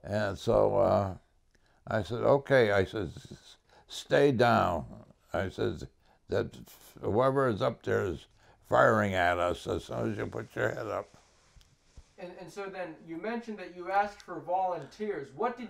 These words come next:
Speaker 2: you want the
Speaker 1: Uh,
Speaker 2: volunteer to do?
Speaker 1: uh, oh, to, to go and s-, and, uh, notify that we were trapped.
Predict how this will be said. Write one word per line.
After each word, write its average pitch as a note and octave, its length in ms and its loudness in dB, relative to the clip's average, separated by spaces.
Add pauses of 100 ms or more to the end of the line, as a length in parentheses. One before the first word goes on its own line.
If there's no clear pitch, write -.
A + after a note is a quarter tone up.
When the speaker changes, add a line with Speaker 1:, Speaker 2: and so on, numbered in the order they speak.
Speaker 2:
you G3+ 100 -10
want F#3 480 -6
the D3+ 80 -8
Speaker 1:
Uh, C#3 40 -14
Speaker 2:
volunteer D#3+ 680 0
to D3 120 -16
do? D3 400 -12 (960)
Speaker 1:
uh, - 100 -18 (600)
oh, A#2+ 520 10 (240)
to, A2+ 280 -8
to B2 240 0 (200)
go C#3 320 6
and A2 260 -2
s-, - 220 -18 (240)
and, A2 260 -2
uh, G2+ 220 -2 (440)
notify A#2 880 2 (1120)
that A2 240 0
we A2+ 140 6
were G#2 220 6 (300)
trapped. - 640 4